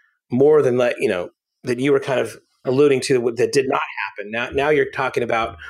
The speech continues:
what actually happened in the meetings. I mean, I think the argument that you were making before is, like, N A R didn't tell anybody anything.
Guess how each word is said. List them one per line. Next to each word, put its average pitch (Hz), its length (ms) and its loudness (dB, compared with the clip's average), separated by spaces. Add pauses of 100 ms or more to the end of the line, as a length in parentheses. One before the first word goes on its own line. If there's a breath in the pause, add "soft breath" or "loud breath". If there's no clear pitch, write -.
what 160 140 2
actually 170 300 0
happened 151 340 -2
in 120 60 -2
the 110 60 -4
meetings. 98 460 -4
I 110 60 -8
mean, 113 180 -6
I 117 60 -6
think 151 200 -2
the 110 220 -8
argument 135 440 0
that 110 160 -2 (280 soft breath)
you 143 100 2
were 147 60 4
making 131 240 0
before 151 320 2
is, 120 80 0
like, 120 180 2 (160)
N 147 100 2
A 151 60 4
R 147 120 2
didn't 143 160 2
tell 151 160 0
anybody 143 260 2
anything. 165 300 0